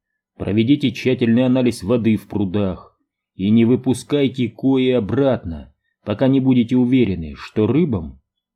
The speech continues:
ничто не угрожает". Я помолчал, всё ещё пытаясь сосредоточиться на произошедшем. "Да,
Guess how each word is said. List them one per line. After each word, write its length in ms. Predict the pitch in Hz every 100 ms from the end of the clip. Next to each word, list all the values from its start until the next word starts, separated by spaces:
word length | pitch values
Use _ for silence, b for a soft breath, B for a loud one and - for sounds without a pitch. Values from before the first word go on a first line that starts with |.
| -
ничто 480 | 85 120 - -
не 120 | 117 113
угрожает". 880 | 98 101 123 104 110 76 64 - _ _ _ _ _ _ _ _ _ _ _ _ _ _ _
Я 300 | 98 71 98
помолчал, 760 | - 85 82 78 - 151 110 64 _ _ _ _
всё 240 | - - 120
ещё 220 | 117 110
пытаясь 440 | 110 - 110 95
сосредоточиться 960 | 104 - 110 101 107 120 104 - - 101
на 120 | 104
произошедшем. 1120 | 101 104 104 104 104 127 107 - 73 67 64 _ _ _ _ _ _ _ _
"Да, 560 | - 123 123 82 69